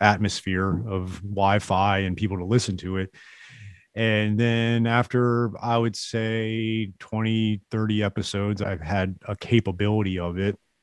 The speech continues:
And now I'm confident in it. Or it's the same thing with you going to chiropractic school. You made the commitment. You had the courage to work through the four years of it and all the testing and all that stuff. And now you have, like, when you got out, you had a capability of being a chiropractor.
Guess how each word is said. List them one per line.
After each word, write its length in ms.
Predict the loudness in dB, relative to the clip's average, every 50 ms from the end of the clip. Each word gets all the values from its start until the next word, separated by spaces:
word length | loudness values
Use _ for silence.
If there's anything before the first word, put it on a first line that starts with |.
| _ _ _ _ _ _ _ _ _ _ _ _ -2
And 120 | 2 4 4
now 220 | 6 6 6 6
I'm 100 | 4 4
confident 480 | 2 2 2 2 2 2 0 -4 -4 -4
in 100 | -6 -6
it. 160 | -6 -8 -8
Or 200 | -8 -6 -4 -4
it's 100 | -4 -6
the 80 | -6 -8
same 220 | -8 -6 -6 -6
thing 200 | -4 -2 -2 -2
with 200 | -2 -4 -6 _
you 120 | -8 -8 -6
going 180 | -4 -4 -2
to 60 | -2 -2
chiropractic 440 | -2 -2 -2 0 0 -2 -2 -4
school. 360 | -6 -10 -6 -4 -4 -4 -4 -6 -10 -20 -20 -20 -20 -20 -20 _ -8
You 60 | -4
made 200 | 0 2 2 4
the 60 | 4 4
commitment. 640 | 4 4 4 4 4 2 0 0 0 0 -2 -4 -6 _ _ -20 -20 _ _ -4
You 120 | -2 0
had 80 | 0 0
the 80 | 0
courage 340 | -2 0 2 2 2 0 0
to 80 | -2 -4
work 280 | -2 -2 -4 -4 -6
through 240 | -6 -2 0 0 0
the 80 | 0 -2
four 240 | -4 -4 -4 -2
years 240 | 0 0 0 0 0
of 100 | 0 0
it 40 | 0
and 80 | 0 0
all 120 | 0 0
the 80 | 0 -2
testing 460 | -4 -4 -6 -6 -6 -6 -6 -6 -4
and 80 | -2 0
all 140 | 2 2 2
that 120 | 2 2
stuff. 360 | -2 -6 -6 -4 -4 -4 -6 -8 _ -20 -20 _ _ _ _ _
And 160 | -4 0 2 2
now 320 | 4 4 4 4 4 4
you 300 | 2 2 2 2 4 6
have, 140 | 6 6 6 4
like, 260 | 0 -2 -4 -4 -4
when 140 | -4 -2 -2
you 60 | 0
got 160 | 0 0 2
out, 200 | 2 2 2 2
you 120 | 0 -2 -2
had 100 | -2 -2
a 60 | -4
capability 920 | -6 -6 -6 -6 -4 -4 -4 -4 -2 -2 0 -2 -2 -2 -4 -6 -6 -6
of 320 | -6 -4 -4 -4 -6 -6
being 240 | -6 -4 -2 -2 -2
a 60 | -4
chiropractor. 640 | -2 -2 0 0 0 0 -2 -4 -6 -6 -8 -14 -18